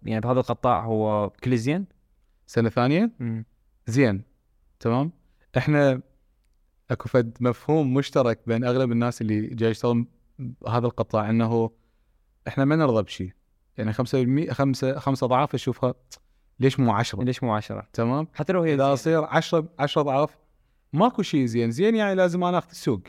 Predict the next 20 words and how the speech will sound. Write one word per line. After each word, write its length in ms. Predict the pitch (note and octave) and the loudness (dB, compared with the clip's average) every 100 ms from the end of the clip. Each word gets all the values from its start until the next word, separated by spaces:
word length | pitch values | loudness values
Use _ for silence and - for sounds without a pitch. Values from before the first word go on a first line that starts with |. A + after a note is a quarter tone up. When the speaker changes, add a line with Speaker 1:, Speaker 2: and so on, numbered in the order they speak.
| - _ - | -20 _ -6
Speaker 1:
مم. 400 | B2+ A#2 A2 A2 | -4 -2 -4 -2
Speaker 2:
اليوم 220 | D#3 F#3 | 2 2
ما 60 | C3+ | 2
آخذ 120 | F#2+ | -2
السوق. 260 | F#2 G2 - _ _ _ _ _ _ | -8 -12 -14 _ _ _ _ _ _
اليوم 220 | B2+ D3+ D#3 | 0 0 2
أنا 120 | C#3 | 0
تقريبًا 380 | C#3+ C#3+ C#3+ C3 | -2 -4 -2 -2
من 80 | |
كل 220 | B2+ D#3+ D#3 | -2 0 2
مية، 220 | D3+ C3+ - - - | 2 0 -4 -16 -6
آه، 420 | A#2 A2+ A2 G#2+ | -2 2 2 0
شخص 360 | G#2+ C3+ B2+ A2+ | -2 -4 -4 -4
يسافر 420 | A2 B2 - A2+ - _ _ - | -2 -2 -2 -6 -8 _ _ -4
من 120 | C#3+ | 0
بغداد، 300 | C#3+ B2+ C#3 | 2 4 2
اثنين 220 | C3+ D#3+ | 2 0
وأربعين 180 | D#3+ D#3+ | 2 0
يحجزون 220 | C3+ | 0
من، 80 | B2 | 0